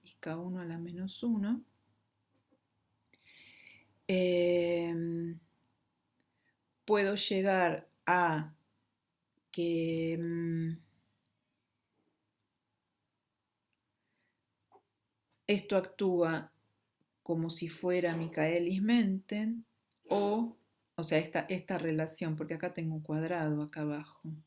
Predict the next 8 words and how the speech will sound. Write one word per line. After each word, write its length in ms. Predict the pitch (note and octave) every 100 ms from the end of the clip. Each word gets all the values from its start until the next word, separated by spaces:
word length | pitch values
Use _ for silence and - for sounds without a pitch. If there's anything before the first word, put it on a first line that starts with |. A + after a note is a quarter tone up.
| _
y 120 | D#3
arriba 380 | D#3 D#3 E3+ D#3+
también, 440 | D#3+ D#3 E3+ D#3+ D3
entonces 340 | D3+ - E3+
depende 600 | D#3+ D#3 F#3 F#3+ F3+ F3+
de 380 | E3+ F3 F3+ - _ _ _ _ _
quién 340 | - G3+ G3 F#3
gana 580 | G3 G3 F#3+ F#3+ G#3